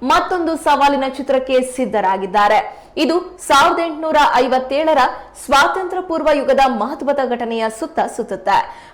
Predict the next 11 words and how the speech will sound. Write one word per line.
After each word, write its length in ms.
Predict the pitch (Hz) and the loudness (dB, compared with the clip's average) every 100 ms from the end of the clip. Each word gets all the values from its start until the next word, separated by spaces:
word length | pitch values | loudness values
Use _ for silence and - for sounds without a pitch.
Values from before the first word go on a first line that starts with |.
| 233 | -2
ಬ್ರಿಟಿಷರ 460 | 320 381 359 339 320 | 0 0 0 0 2
ವಿರುದ್ಧ 320 | 294 294 247 285 277 | 2 -2 2 2 4
ಗೆರಿಲ್ಲಾ 360 | 233 254 262 254 | 4 2 4 2
ಯುದ್ಧದಲ್ಲಿ 580 | 247 262 277 277 262 262 | 2 0 0 2 0 -2
ತೊಡಗಿರುವ 520 | 262 247 240 262 269 262 - - - | 0 2 0 0 2 2 0 -12 -4
ರಾಜ್ಯದ 520 | 226 285 349 - 339 311 311 | 2 4 2 0 0 2 0
ಸ್ಥಳೀಯ 500 | 311 269 277 302 294 | 0 0 2 2 2
ಗ್ರಾಮಸ್ಥರನ್ನ 760 | 254 233 269 311 - 247 196 185 254 | 4 2 0 -4 -6 -6 -4 -6 -4
ಒಳಗೊಂಡಿದೆ. 800 | 247 202 185 185 208 185 - - - 311 | -4 -4 -6 -4 0 0 -2 -14 -8 -2
ಇದು 220 | 330 320 | -2 0
ಕರ್ನಾಟಕದ 680 | 302 277 302 339 339 311 | 2 2 2 -4 -6 -2